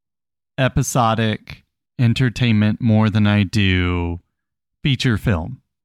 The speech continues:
right? I like the stories that are told over a longer period of time. It just makes me happier. And, you know, I, this has obviously been coming to a breaking point for a long time.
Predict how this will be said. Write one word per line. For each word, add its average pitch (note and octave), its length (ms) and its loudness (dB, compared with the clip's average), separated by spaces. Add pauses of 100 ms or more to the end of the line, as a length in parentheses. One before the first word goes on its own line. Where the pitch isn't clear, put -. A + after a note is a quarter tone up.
(100)
right? G2+ 320 0
I C3 120 2
like C3 340 0
the D3+ 140 -2
stories A#2+ 420 0
that B2 120 0
are A#2 100 2
told G#2+ 400 0
over A2 240 2
a A2+ 80 0
longer G#2 420 0
period F#2+ 380 0
of - 120 0
time. F2+ 580 0 (680)
It A#2+ 200 0
just C3 400 -2 (580)
makes G#2 400 0
me B2+ 140 4
happier. A#2 680 -2 (760)
And, A#2 680 2 (220)
you E3 220 2
know, F#2 520 -2
I, - 300 -14
this C#3 380 -6
has D#3 120 -2
obviously C3 560 0
been A#2 180 0
coming A2 320 2
to A2+ 180 0
a G#2 40 0
breaking G#2 520 -2
point A2 340 -2
for B2 140 -2
a A#2 60 0
long F#2 340 -2
time. A2+ 720 0